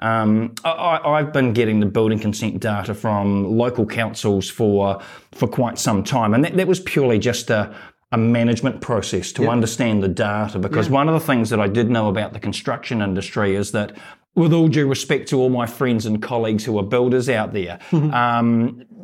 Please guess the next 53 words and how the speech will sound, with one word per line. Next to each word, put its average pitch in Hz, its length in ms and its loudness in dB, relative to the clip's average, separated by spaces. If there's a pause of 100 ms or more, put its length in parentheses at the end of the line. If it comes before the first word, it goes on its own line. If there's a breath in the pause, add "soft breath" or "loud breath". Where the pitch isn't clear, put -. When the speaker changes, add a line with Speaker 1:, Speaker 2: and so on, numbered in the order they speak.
(220)
Speaker 1:
builders 170 540 4
often 123 560 0
don't 120 420 -2
pay 110 560 2
much 113 400 -2
attention 113 580 -2
to 101 520 2 (420 loud breath)
what's 151 320 0
going 117 300 0
on 107 180 2
in 101 80 2
the 101 60 0
marketplace, 104 800 -2
Speaker 2:
Yeah. 139 80 2
Speaker 1:
th-, 143 160 2
th-, 147 80 -2
those 147 320 0
things 135 280 2
that 131 240 -2
influence 135 800 0 (220 soft breath)
the 120 100 2
market. 127 500 2
And 120 140 0
so, 131 240 0 (200 loud breath)
so 156 100 0
Speaker 2:
Are, - 20 4
are 139 60 4
Speaker 1:
w- 156 160 2
Speaker 2:
you 170 80 4
looking 160 240 -2
at, 143 120 -6
like, 139 180 -4
the 123 60 -4
bigger 135 220 0
picture? 131 320 -4
Them, 135 500 -4
and 156 240 0
they're 160 140 2
doing 143 180 0
the 127 60 0
whacking 135 320 -2
and 120 100 -4
cracking, 139 200 2
Speaker 1:
Yep, 123 120 -2
Speaker 2:
but 123 80 -2
Speaker 1:
yep, 135 120 2
Speaker 2:
you're 143 100 -2
looking 135 160 0
Speaker 1:
yep. 135 60 -8
Speaker 2:
at - 40 -12
the 117 60 -8
bigger 113 240 -8
picture. 117 400 -12